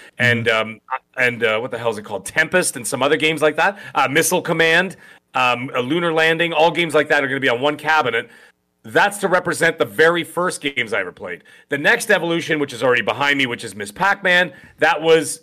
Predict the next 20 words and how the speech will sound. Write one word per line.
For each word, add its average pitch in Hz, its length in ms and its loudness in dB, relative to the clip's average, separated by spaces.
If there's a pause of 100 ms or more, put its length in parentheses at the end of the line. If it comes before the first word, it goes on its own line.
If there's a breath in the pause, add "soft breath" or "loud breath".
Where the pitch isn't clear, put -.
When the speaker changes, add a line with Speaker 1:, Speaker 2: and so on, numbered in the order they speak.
Speaker 1:
the 143 320 0
penultimate 151 640 0
of 139 80 2
my 127 220 0
eighties, 127 400 -2
right? 131 200 2
'Cause 127 120 -6
that 147 160 2
was, 139 100 -4
like, 123 180 0
Pac-Man, 156 600 0
Dig 160 220 -2
Dug, 139 340 2 (300 loud breath)
uh, 117 200 0
Galaxian, 151 800 0
uh, 120 240 2
Speaker 2:
Oh, 107 40 0
Speaker 1:
Galaga. 143 260 4
Speaker 2:
Dig 104 60 -6
Dug. 139 360 -2